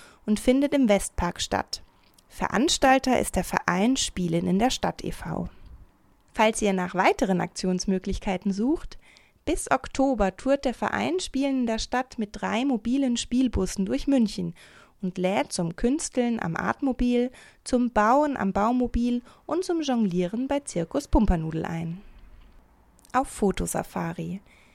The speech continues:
Die Münchner Volkshochschule bietet für Kinder von acht bis zwölf Jahren eine Fotosafari an.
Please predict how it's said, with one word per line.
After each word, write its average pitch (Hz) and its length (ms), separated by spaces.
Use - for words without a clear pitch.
Die 202 100
Münchner 254 440
Volkshochschule 226 1000
bietet 277 340
für - 160
Kinder 302 420
von 226 280
acht - 340
bis - 220
zwölf 226 400
Jahren 214 420
eine 202 280
Fotosafari 175 920
an. 185 300